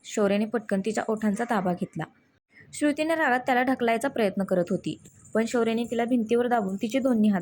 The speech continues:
धरले. दोन दिवसांचा तहानलेला शौर्य तिला आवेगाने किस करत होता. शौर्याने आता तिच्या शर्टचे बटन्स काढायला सुरुवात केली. त्याने तिचं शर्ट काढून फेकले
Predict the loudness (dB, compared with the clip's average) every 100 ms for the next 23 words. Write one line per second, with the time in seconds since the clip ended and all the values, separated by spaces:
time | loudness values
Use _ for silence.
0 | -2 -4 -4 -10 -14 _ -20 -20 -6 0
1 | 2 2 0 0 -2 -2 0 0 2 2
2 | 2 0 0 -2 0 -2 0 0 0 0
3 | -2 -4 -4 -2 -2 -2 -4 -6 -10 -20
4 | -20 -20 -8 0 4 4 2 0 0 0
5 | 0 0 0 -2 -2 -2 0 -2 0 0
6 | 0 0 0 0 -2 -4 -6 -8 _ _
7 | _ _ -4 -2 0 -2 -2 -2 -4 -2
8 | 0 0 0 -2 -2 -2